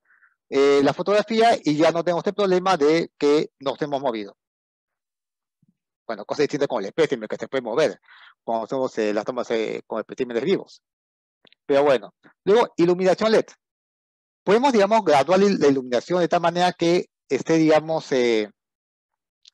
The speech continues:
eh, lo más cercanamente a una ilu-,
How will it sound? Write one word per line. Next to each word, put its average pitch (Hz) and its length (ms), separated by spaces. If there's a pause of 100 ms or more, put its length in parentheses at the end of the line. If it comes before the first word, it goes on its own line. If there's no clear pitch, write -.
(560)
eh, 127 840
lo 131 220
más 180 320
cercanamente 160 760
a 151 60
una 147 160
ilu-, 143 240